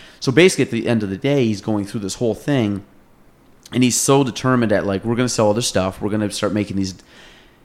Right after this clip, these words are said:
distribution centers." And he's like, "Well, aren't the di-, distribution centers a waste of time? Like, these bookstores?" And he's like, it's just, it's fascinating to watch because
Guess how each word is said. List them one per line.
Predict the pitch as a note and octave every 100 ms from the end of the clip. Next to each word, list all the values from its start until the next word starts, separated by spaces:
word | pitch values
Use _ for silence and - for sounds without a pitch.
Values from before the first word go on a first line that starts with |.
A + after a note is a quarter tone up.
| _
distribution | C3+ B2+ F#2 B2+ D#3 B2+
centers." | - F#2+ F#2 G#2
And | G#2
he's | G2
like, |
"Well, | G#2+ G2+
aren't | C3+ C#3
the |
di-, | A2+ G2 F#2 -
distribution | C3+ C3+ - C3 C#3 C#3
centers | C#3+ C#3+ B2+
a | F#2+
waste | A2 -
of | E2+
time? | G#2 G#2+ B2+ G#2 F#2+
Like, | F#2 -
these | E2+
bookstores?" | - A2 - C3+ C3 C#3 G#2+
And | G#2
he's | A2
like, | G#2 -
it's | C#3+
just, | - G3+ - -
it's | C3+ -
fascinating | - D3 C#3 - D#3+ C#3
to | G#2+
watch | G#2+ A#2+ G#2+ -
because | G2+ G2+ G2 F#2+